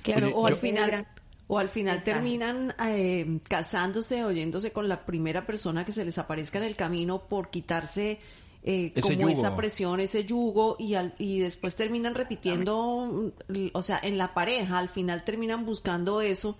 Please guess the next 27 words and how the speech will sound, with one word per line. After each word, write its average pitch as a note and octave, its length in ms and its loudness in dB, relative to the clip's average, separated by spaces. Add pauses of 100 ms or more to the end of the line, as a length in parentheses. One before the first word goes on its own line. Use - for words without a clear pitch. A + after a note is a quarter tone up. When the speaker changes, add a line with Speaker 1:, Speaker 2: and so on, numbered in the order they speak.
(320)
Speaker 1:
también, F3 600 0 (440)
¿no? F3 360 -2 (760)
Speaker 3:
Totalmente. F#3 760 -2 (280)
Y G#3+ 140 6
eso G3 280 6
es A#3 400 4
al G#3 200 0
final G3 340 -2
lo G#3+ 120 2
que C4 120 0
debiéramos G#3 560 2
evitar, G3+ 540 -4 (220)
que F#3+ 100 -6
se G3 160 2
vayan F#3 320 4
es A3+ 120 0
por C4 160 0
amor G#3+ 380 0
y B3+ 80 4
no A#3+ 160 2
por, B3+ 320 -2
por A3+ 240 0
desesperación. G#3 1120 4
<laughs> A#2 100 2
Speaker 2:
Exactamente. B2+ 560 4
Speaker 1:
Sí, G#3 60 2
total. F3+ 500 0